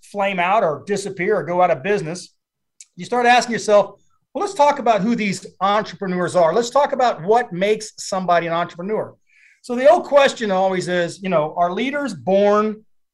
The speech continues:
Are leaders created? Now, we can argue that till the cows come home because I'm sure there's just as many that you would put in the camp of, "Hey, these guys were born leaders. They were a leader from the time they were in the daycare school all the way to the time they're an adult."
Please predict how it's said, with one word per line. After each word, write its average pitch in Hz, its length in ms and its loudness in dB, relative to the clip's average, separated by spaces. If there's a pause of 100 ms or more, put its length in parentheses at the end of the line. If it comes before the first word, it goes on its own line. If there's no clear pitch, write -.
(100)
Are 170 160 0
leaders 190 600 -4 (360)
created? 151 540 -4 (480)
Now, 233 180 4
we 302 140 -4
can - 120 -2
argue 208 260 2
that 185 160 2
till 170 80 -12
the 147 80 -8
cows 190 340 2
come 202 200 0
home 208 200 2
because 170 180 -4
I'm 165 140 -2
sure 196 180 -6
there's 160 200 -6
just 214 200 -2
as 180 100 -10
many 196 400 -8 (360)
that 160 120 -6
you 208 100 -4
would 196 120 0
put 208 140 4
in 208 80 0
the 180 80 -4
camp 190 400 -4
of, 165 260 4
"Hey, 175 200 2
these 208 180 -6
guys 190 260 2
were 147 140 -6
born 185 300 -2
leaders. 190 260 -2
They 180 140 0
were 180 120 -2
a 160 60 -4
leader 175 180 -4
from 160 120 -10
the 147 80 -8
time 180 260 -4
they 170 160 -4
were 170 100 -4
in 156 120 -4
the 147 200 -4 (320)
daycare 208 460 2
school 214 460 4
all 185 140 2
the 185 60 -6
way 190 120 -4
to 175 80 -4
the 156 80 -14
time 185 260 -2
they're 175 80 -4
an 151 80 -6
adult." 185 480 2